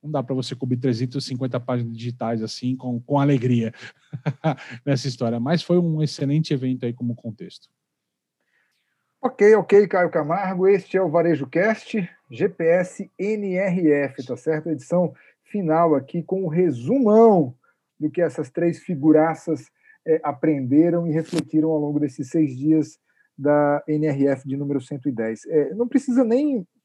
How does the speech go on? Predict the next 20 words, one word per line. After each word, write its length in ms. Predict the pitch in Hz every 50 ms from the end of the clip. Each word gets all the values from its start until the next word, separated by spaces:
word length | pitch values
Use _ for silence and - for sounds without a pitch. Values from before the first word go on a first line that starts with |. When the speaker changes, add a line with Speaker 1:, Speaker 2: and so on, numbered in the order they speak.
| _ _ _
Speaker 2:
ser 200 | _ - 196 170
muito 320 | 160 165 180 175 170 170
criativo 880 | 151 - 160 170 160 - - _ - - 135 160 180 185 180 156 131 135
ou 60 | 143 147
pensar 440 | 135 - 156 139 123 - 160 156
muito 200 | 147 156 180 175
pra 200 | - 220 214 214
não 180 | 214 220 226 226
dizer, 200 | 185 170 170 196
"Olha, 280 | 208 196 165 131 120 - _ _ _ _ _ _ _ _ _ -
certamente 480 | 196 196 190 196 156 143 156 170 -
a 40 | 180
pandemia 440 | 180 - 175 156 147 135 135 151 156
foi 180 | 156 - 180
o 40 | 196
destaque 480 | 180 175 - - - 147 165 170 - 190
do 100 | 165 143
evento", 460 | 117 101 101 110 107 104 _ _ -
né? 140 | 120 151 160
Agora, 340 | 160 151 185 190 208 180